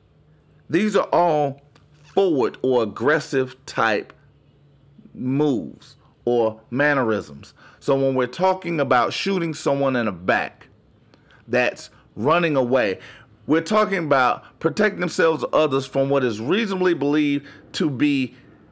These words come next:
a immediate threat of death. It means death is upon them. Death is towards them.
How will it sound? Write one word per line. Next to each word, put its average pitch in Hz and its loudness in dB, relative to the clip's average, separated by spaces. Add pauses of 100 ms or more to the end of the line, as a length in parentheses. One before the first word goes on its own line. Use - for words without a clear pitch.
(260)
a 131 2 (380)
immediate 143 0
threat 131 0
of 98 -2
death. - -6 (960)
It 139 2
means 147 -2 (360)
death 156 2
is 131 2
upon 127 0
them. 98 -6 (1300)
Death 165 2
is 135 0 (120)
towards 143 0
them. 101 -4